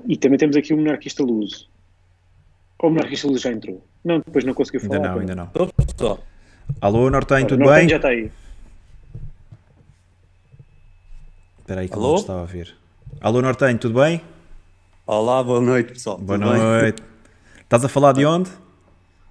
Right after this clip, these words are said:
Speaker 3: Estou a falar de Chaves, mesmo cá atrás dos montes. <laughs>
Speaker 2: Muito bem, muito bem. Nortenho, dois
Speaker 3: É
Speaker 2: minutos.
Speaker 3: verdade. Ora, antes de mais, agradecer-vos e dar-vos parabéns pelo vosso trabalho. E dizer
Speaker 2: Obrigado.
Speaker 3: que é um gosto cá,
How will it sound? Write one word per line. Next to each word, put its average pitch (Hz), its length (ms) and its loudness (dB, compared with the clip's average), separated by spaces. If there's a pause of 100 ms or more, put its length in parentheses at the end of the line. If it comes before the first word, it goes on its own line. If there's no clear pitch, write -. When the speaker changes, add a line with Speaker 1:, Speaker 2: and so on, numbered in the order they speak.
(300)
Speaker 3:
Estou - 160 -4
a - 40 -12
falar 131 160 0
de 127 100 -10
Chaves, 113 360 -2
mesmo 117 320 -8 (240)
cá 117 160 -4
atrás 107 420 -4
dos 113 140 -10
montes. 98 360 -10 (180)
<laughs> - 160 -10
Speaker 2:
Muito 101 380 -6
bem, 101 340 -2
muito 98 360 -8
bem. 98 420 -6
Nortenho, 110 500 0 (260)
dois 110 220 -2
Speaker 3:
É - 20 -4
Speaker 2:
minutos. 113 440 2
Speaker 3:
verdade. - 240 -6 (640)
Ora, 101 260 -4 (200)
antes 113 220 -6
de - 60 -2
mais, 127 200 0
agradecer-vos 113 680 -4
e 107 460 -2
dar-vos 104 260 -6
parabéns 107 640 -8 (180)
pelo 98 120 -12
vosso 104 200 -8
trabalho. 101 380 -8 (640)
E 113 60 -6
dizer 107 300 -2
Speaker 2:
Obrigado. - 80 -14
Speaker 3:
que 113 60 0
é 113 40 2
um 113 120 4
gosto 110 600 -4
cá, 113 200 -2